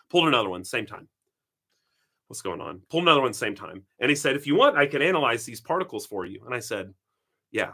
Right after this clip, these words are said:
let's do that." So we took samples of both eight hundred and at fourteen hundred R P M. He went and ran it. The particle sizes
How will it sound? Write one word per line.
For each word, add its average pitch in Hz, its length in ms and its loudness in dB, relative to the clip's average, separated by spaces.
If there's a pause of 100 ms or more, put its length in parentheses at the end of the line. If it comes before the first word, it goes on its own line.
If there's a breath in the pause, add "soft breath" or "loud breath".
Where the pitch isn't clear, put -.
let's 143 220 -4
do 104 140 -2
that." 87 240 -10
So - 200 2
we 139 80 2
took 170 200 -6
samples 160 540 0 (180)
of 117 140 -4
both 135 300 4
eight 143 160 0
hundred 147 260 -2
and 110 140 -6
at 107 100 -8
fourteen 139 300 -4
hundred 117 160 -2
R 113 80 -2
P 131 160 -2
M. 151 160 0 (500 soft breath)
He 147 120 4
went 151 120 6
and 131 80 0
ran 123 180 4
it. - 180 -4 (1500)
The 117 100 -8
particle 175 360 -2
sizes 143 580 0